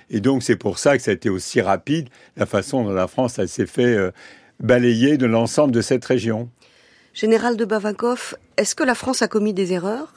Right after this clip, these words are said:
Speaker 2: Est-ce que Emmanuel Macron aurait dû retirer les troupes plus tôt ? Est-ce que, finalement, à partir du moment où on reste, euh, trop longtemps, les interventions militaires sont considérées comme des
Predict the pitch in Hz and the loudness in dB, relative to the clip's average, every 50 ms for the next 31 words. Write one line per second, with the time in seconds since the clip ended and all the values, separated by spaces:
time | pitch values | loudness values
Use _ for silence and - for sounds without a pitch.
0 | _ - 233 - - - - 269 269 262 247 254 233 220 208 208 208 202 202 202 | _ -2 -2 -2 -2 -4 -2 0 2 2 2 4 2 2 2 2 0 0 0 0
1 | 196 190 - - - 226 233 247 247 - - - 185 180 185 190 170 180 214 220 | -2 -4 -8 -6 -4 -2 -2 -2 -4 -4 -4 -6 -2 -2 -2 -2 -2 -2 -4 -2
2 | 196 190 180 - 202 190 175 202 208 185 185 180 - - - 240 208 - - - | -2 -4 -4 -4 -6 -4 -2 -2 -2 -2 -4 -6 -6 -4 -4 -4 -4 -4 -10 -18
3 | - _ - - 226 233 - - 277 294 415 480 - _ - - - - - - | -18 _ -6 -2 -2 -2 2 2 0 0 0 -2 -6 _ -20 -20 -20 -20 -20 -20
4 | - - - _ _ 220 220 - - - - - 277 285 285 285 277 - - - | -20 -20 -20 _ _ 0 0 0 -2 -4 -4 -4 -2 0 0 -2 -2 -4 -6 -10
5 | - - 240 214 226 220 202 226 233 254 262 269 269 269 - - - 180 - 202 | -12 -8 -4 -2 -2 0 0 0 0 0 0 0 -2 -4 -2 -4 -4 -4 -4 -6
6 | - - 226 202 202 202 190 202 220 226 220 196 180 175 175 196 208 - - - | -4 -4 -2 0 2 0 2 2 2 2 2 2 2 2 0 -2 -2 -4 -6 -8
7 | - 170 170 165 165 165 - - - - 208 196 190 190 185 175 - 226 233 262 | -8 -6 -4 -4 -6 -8 -8 -10 -2 2 2 4 4 2 0 0 -2 0 0 0
8 | 294 - - - - _ - 185 180 214 208 185 214 180 196 196 185 - 202 190 | -2 -6 -12 -20 -12 _ 0 2 2 2 2 2 0 0 0 0 0 0 0 0
9 | 185 190 180 - 233 226 - - - 196 180 175 175 175 170 170 170 170 - 196 | 0 0 0 0 -2 -2 -4 -4 -4 -2 -2 0 -2 -2 -2 -4 -6 -4 -4 -4
10 | 175 - - 165 185 185 208 214 - - 185 190 175 170 175 170 165 | -4 -4 -4 -4 -4 -2 -4 -4 -4 -2 -4 -2 -2 -2 -2 -2 -2